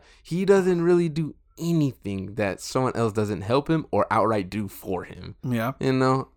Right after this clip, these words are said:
Speaker 1: Uh, and again, it's like that for all the movies. Hell, technically, he didn't even stop Voldemort.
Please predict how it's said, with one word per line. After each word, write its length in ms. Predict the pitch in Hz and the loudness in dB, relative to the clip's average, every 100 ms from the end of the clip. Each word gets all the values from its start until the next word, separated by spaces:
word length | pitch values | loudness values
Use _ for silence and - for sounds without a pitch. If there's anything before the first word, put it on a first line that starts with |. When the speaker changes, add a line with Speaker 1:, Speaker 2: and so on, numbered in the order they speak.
| - | -2
Speaker 1:
Uh, 580 | 117 110 104 95 90 107 - - - - - - | 2 2 2 0 -4 -6 -12 -20 -18 -14 -10 -6
and 160 | 135 | -4
again, 180 | 131 120 | -4 -4
it's 80 | 123 | -6
like 100 | 170 | -6
that 140 | 170 | -4
for 220 | - 156 - _ | -2 -4 -4 _
all 400 | 143 156 160 160 | -2 4 4 4
the 160 | 143 | 2
movies. 560 | 120 107 92 80 82 - - - - | 0 -2 -2 -2 -4 -6 -14 -20 2
Hell, 180 | - 190 | 6 6
technically, 560 | - 190 190 190 185 | 6 2 2 0 -2
he 180 | 165 190 | -2 -4
didn't 280 | 175 185 185 | 0 2 4
even 180 | 180 165 | 2 0
stop 420 | - 170 175 170 | 0 4 6 4
Voldemort. 720 | 131 123 113 104 101 87 | 2 0 0 -2 -4 -6